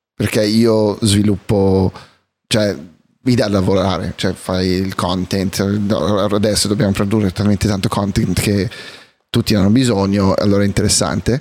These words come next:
Però se il tuo, ehm, se il tuo seguito non è proprio quello perfetto di quel brand lì, non so es-, effettivamente quanto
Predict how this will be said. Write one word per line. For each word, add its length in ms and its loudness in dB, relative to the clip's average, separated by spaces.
Però 400 0
se 640 0
il 280 2
tuo, 560 2
ehm, 880 0
se 160 -2
il 80 0
tuo 140 0
seguito 580 0
non 220 2
è 160 -2
proprio 260 -2
quello 260 0
perfetto 520 -2
di 100 2
quel 240 2
brand 300 2
lì, 400 2
non 160 0
so 240 0
es-, 220 2
effettivamente 840 0
quanto 680 -2